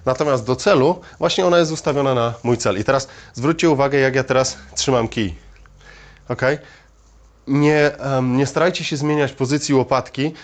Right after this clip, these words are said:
w momencie, kiedy macie już wasz grip, e, tutaj ułożony. Jeżeli będziecie w takiej pozycji i zmienicie pozycję i teraz będziecie chcieli utw-, otworzyć, e, tą łopatkę, zwróćcie uwagę, co się stanie. Jeżeli jesteście w pozycji tutaj wyjściowej, wasz cel jest tam,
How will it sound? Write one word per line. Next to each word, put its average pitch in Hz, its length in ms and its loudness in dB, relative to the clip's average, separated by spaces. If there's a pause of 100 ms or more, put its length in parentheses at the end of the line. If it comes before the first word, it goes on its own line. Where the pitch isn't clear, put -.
(380)
w 127 40 -8
momencie, 151 380 0
kiedy 143 200 -2
macie 135 300 0
już 127 240 0
wasz 120 240 -2
grip, 120 340 -6 (440)
e, 117 320 0
tutaj 120 280 -2
ułożony. 113 460 -2
Jeżeli 135 340 2 (320)
będziecie 131 340 0
w - 60 -16
takiej 165 260 0
pozycji 117 400 -2
i 104 60 -4
zmienicie 135 420 0
pozycję 110 400 -4
i 104 60 -8
teraz - 420 0
będziecie 127 320 -4
chcieli 123 260 -2
utw-, 113 300 -4
otworzyć, 120 500 -2 (340)
e, 110 180 2
tą 123 180 0
łopatkę, 110 400 0
zwróćcie 156 300 -2
uwagę, 143 240 -2
co - 100 -10
się 143 120 -4
stanie. 95 360 -4
Jeżeli 123 320 -2
jesteście 131 460 -2 (260)
w - 100 -20
pozycji 117 500 -2 (100)
tutaj 110 260 -2
wyjściowej, 110 640 0 (360)
wasz 127 180 0
cel 127 200 0
jest 98 220 -6
tam, 127 260 -4